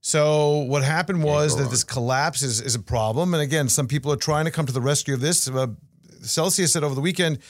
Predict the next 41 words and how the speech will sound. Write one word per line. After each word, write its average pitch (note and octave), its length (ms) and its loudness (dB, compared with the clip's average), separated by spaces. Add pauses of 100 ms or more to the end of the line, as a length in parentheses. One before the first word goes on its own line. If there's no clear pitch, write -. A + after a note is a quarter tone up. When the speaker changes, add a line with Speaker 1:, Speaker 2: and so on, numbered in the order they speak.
(320)
Speaker 1:
after C3+ 220 -2
all D3 80 2
this C#3 160 0
went C3+ 200 -2 (240)
to - 80 -10
crap, E3+ 560 0 (400)
"You C#3+ 80 -4
know D#3+ 120 2
what? F#3+ 180 0
We're D3 100 0
working E3 600 0
on C#3+ 580 0 (100)
a C3+ 140 -2
way D3 480 0
to B2+ 760 -2 (140)
reopen." D#3 800 0 (1040)
But B2+ 300 -2
once E3+ 260 -2
you B3 60 -6
get A#2+ 360 -2
that D#3 380 0
underwater C3 580 0
and G#2+ 80 -2
that C3 120 0
upside A#2 380 -4
down B2 260 0
with G#2+ 120 -6
the A#2 80 -4
amount A#2+ 280 -2
of F#2 120 -10
debt C3+ 240 -2
that G#2 100 -16
they B2 160 -4
have, B2 380 -4 (340)
very C#3+ 420 0
difficult G2+ 680 -6 (720)
to B2+ 100 -4
pop A#2+ 300 0
out G2+ 160 0
of F2 80 -6
it, F2+ 100 -14